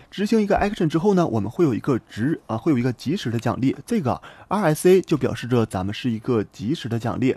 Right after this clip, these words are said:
后面呢，有一个折扣系数乘上了另外的一个Q S A。另外的一个Q S A啊，我们看上面有个波浪线吧。这个呢，就表示着我们下一个状态的，啊，就是表示我们下一个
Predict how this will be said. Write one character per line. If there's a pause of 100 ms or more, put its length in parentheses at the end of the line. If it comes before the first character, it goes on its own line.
(360)
后
面
呢，
有
一
个
折
扣
系
数 (100)
乘
上
了
另
外
的
一
个
Q
S
A。 (300)
另
外
的
一
个
Q
S
A
啊，
我
们
看
上
面
有
个
波
浪
线
吧。 (320)
这
个
呢，
就
表
示
着
我
们
下
一
个
状
态
的，
啊，
就
是
表
示 (260)
我
们
下
一
个